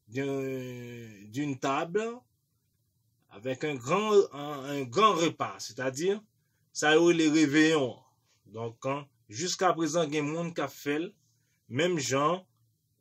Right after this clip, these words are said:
et le Saturnal, même genre,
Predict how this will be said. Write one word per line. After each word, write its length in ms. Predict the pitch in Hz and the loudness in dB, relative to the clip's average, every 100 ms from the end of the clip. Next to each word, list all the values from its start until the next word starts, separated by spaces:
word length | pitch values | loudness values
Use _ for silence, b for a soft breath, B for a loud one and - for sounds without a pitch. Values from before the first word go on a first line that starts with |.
| - | -6
et 960 | 135 143 143 139 135 135 127 127 120 - _ - | 0 2 2 2 2 0 0 -2 -6 -12 _ -10
le 280 | 123 135 | -4 -2
Saturnal, 1000 | 131 - 190 190 165 143 139 139 151 175 151 | -2 0 0 -2 -6 -6 -4 -2 -2 -2 0
même 300 | 143 156 151 | -2 -2 -4
genre, 460 | 123 135 151 180 | -2 -2 -2 -6